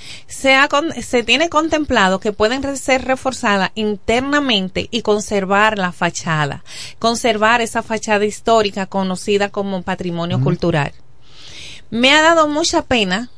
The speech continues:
Speaker 1: en el día de antes de ayer, el sábado, tuve la oportunidad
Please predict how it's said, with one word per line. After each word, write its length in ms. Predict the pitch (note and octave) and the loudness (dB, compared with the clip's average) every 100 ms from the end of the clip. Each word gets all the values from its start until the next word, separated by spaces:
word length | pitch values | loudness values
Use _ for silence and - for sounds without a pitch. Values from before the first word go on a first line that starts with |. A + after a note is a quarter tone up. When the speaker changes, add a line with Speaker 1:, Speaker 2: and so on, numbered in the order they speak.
| - - - - - | -18 -18 -18 -18 -8
Speaker 1:
en 160 | G3 F#3+ | -2 0
el 140 | F#3 | 0
día 380 | F#3 G#3 A#3 A#3+ | 0 2 4 2
de 300 | A#3 A3 G3+ | 0 -2 0
antes 720 | F3+ F#3+ F#3 - - G3+ F#3+ | -2 -4 -6 -10 -2 -2 -2
de 100 | - | -2
ayer, 340 | F3+ F#3 G3 E3+ | -2 0 -2 -2
el 140 | F3 | -4
sábado, 540 | - - G3+ E3 D#3+ D#3+ | -6 -2 0 2 0 -2
tuve 220 | F3+ G3 | -2 2
la 80 | G#3+ | 2
oportunidad 720 | G#3 G3+ G3+ F#3 F3+ F3+ E3+ | 0 -4 -4 -2 0 -2 -4